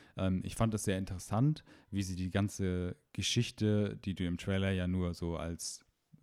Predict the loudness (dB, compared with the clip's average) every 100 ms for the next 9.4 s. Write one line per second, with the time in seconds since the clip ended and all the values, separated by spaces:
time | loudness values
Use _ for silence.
0 | -12 -8 -6 -6 -6 -6 -8 -10 0 2
1 | 2 2 4 4 2 0 0 0 -4 -2
2 | -2 2 2 4 2 2 -2 -4 -2 0
3 | 2 2 0 -8 -2 2 2 0 -12 -20
4 | -20 _ _ 0 2 2 4 4 4 4
5 | 4 4 4 2 2 2 0 0 -2 -2
6 | 0 4 4 2 2 4 4 0 -2 -2
7 | 2 2 2 -2 -10 0 2 4 2 0
8 | -4 -2 0 2 0 4 4 4 2 -4
9 | 2 2 2